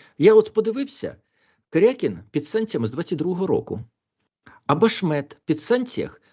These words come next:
в санкційному списку двадцять другого року. Указом Зеленського вони введені проти них санкції, вони чинні. Ті самі санкції, проти них знову ввели ті самі ша-, санкції, які були вже введені в двадцять другому році. Лівим заднім копитом готували.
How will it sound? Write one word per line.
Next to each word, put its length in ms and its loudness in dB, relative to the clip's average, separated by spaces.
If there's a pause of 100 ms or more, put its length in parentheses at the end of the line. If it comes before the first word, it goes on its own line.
в 60 -20
санкційному 420 2
списку 360 0
двадцять 320 2
другого 220 2
року. 240 4
Указом 400 2
Зеленського 640 2
вони 240 0
введені 380 0
проти 200 -2
них 100 -4
санкції, 280 0
вони 160 4
чинні. 480 0 (320)
Ті 120 2
самі 320 2
санкції, 360 -2
проти 220 2
них 140 4
знову 300 2
ввели 240 6
ті 140 -2
самі 300 -2
ша-, 220 -4
санкції, 580 -4 (220)
які 260 2
були 280 2
вже 180 0
введені 260 4
в 40 -2
двадцять 220 -2
другому 260 0
році. 300 0 (220)
Лівим 300 4
заднім 300 0
копитом 400 -2
готували. 640 -2